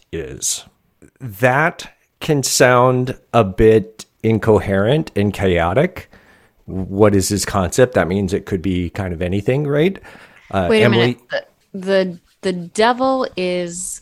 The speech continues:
Speaker 2: the concept. No, the devil is
Speaker 1: The concept of the
Speaker 2: what
Speaker 1: devil.
Speaker 2: the devil's concept is.
Speaker 1: Yeah, not the devil's own concept.
Speaker 2: Okay.
Speaker 1: Our concept of the devil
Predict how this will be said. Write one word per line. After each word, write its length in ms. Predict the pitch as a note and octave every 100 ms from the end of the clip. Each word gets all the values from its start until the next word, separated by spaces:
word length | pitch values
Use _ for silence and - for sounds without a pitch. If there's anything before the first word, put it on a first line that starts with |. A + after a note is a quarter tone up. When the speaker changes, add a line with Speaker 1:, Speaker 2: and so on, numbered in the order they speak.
| -
Speaker 2:
the 220 | E3+ E3
concept. 1120 | D#3+ - G3+ G3 F#3+ - G3 F#3 F3+ - - _ _
No, 340 | E3+ C3+ D#3+ - _
the 180 | F#3 G#3
devil 440 | G3 G#3 G#3 A3 -
is 720 | G3+ G3 G3 F#3+ F#3 - -
Speaker 1:
The 140 | A#2 B2
concept 720 | - C3+ B2+ - B2+ - -
of 200 | B2 G2
the 80 | G2+
Speaker 2:
what 100 | G2
Speaker 1:
devil. 360 | G#2+ G2 F#2+
Speaker 2:
the 180 | F#2+ -
devil's 480 | - F#3+ F#3 F#3 E3+
concept 580 | - G3+ F3+ - D#3 - -
is. 420 | C#3+ - - -
Speaker 1:
Yeah, 180 | G#2+ F#2+ - _ _ _
not 340 | G#2+ A2 - _ _
the 160 | - B2
devil's 400 | C3 B2 B2 G#2+
own 300 | C#3+ C#3+ B2+
concept. 680 | - G2+ F2 - G2 G#2 -
Speaker 2:
Okay. 60 | - - _
Speaker 1:
Our 360 | B2+ B2+ B2+ A#2
concept 680 | - C3 A2+ - A2+ G2+ -
of 220 | D#3 C#3
the 80 | A2
devil 520 | G2 F#2+ F#2 F2+ F2+